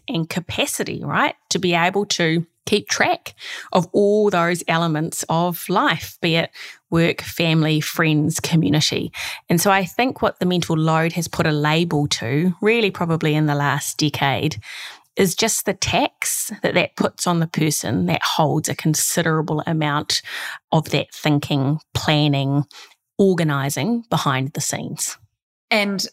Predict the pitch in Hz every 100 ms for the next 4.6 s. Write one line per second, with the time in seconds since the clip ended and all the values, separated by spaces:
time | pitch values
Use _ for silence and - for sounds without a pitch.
0 | _ - 175 - 175 - 185 175 170 170
1 | 160 165 - 160 160 165 170 - - 190
2 | 185 180 190 185 185 180 202 175 170 -
3 | 170 175 165 - 160 156 160 160 160 160
4 | 151 - - 170 156